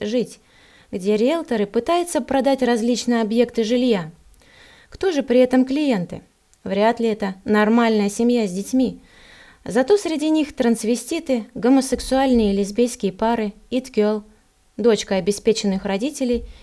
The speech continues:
или наследница крупного состояния, пробующая свои силы в индустрии развлечений, которая, правда, была когда-то молодым человеком. А также порнозвёзды,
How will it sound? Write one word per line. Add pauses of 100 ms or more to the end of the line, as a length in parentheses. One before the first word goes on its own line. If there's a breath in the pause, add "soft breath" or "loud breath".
или
наследница
крупного
состояния, (260 loud breath)
пробующая
свои
силы
в
индустрии
развлечений, (640 loud breath)
которая,
правда,
была
когда-то
молодым
человеком. (920 soft breath)
А
также
порнозвёзды,